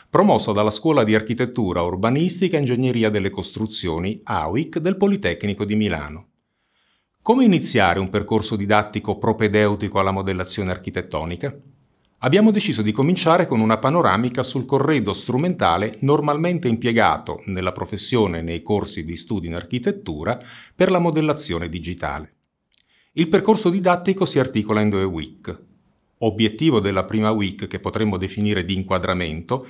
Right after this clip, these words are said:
è prendere confidenza con l'ambiente di lavoro e le risorse necessarie per poter ben operare, incluse le risorse software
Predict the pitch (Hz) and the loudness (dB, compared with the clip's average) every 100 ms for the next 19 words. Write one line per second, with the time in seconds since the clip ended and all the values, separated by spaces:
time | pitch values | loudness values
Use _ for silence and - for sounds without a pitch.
0 | - - - 143 226 208 151 170 156 190 | -18 -20 -6 0 2 4 4 4 0 2
1 | 131 131 131 123 123 123 123 123 123 110 | 2 2 0 0 0 2 2 2 2 2
2 | 156 92 82 95 - - 123 135 143 143 | 2 2 0 -2 -4 -2 0 2 2 2
3 | 117 113 113 175 - 95 85 92 - - | 2 0 0 -2 -4 0 0 0 -2 -2
4 | 107 107 107 92 101 95 95 90 80 80 | -2 0 -2 0 0 0 -2 -2 0 -2
5 | 92 - _ 180 202 151 151 147 208 143 | -6 -12 _ 0 0 2 0 0 -2 0
6 | 101 107 120 113 135 - 80 - 147 156 | 0 0 -2 -2 -4 -2 -4 -2 -6 -6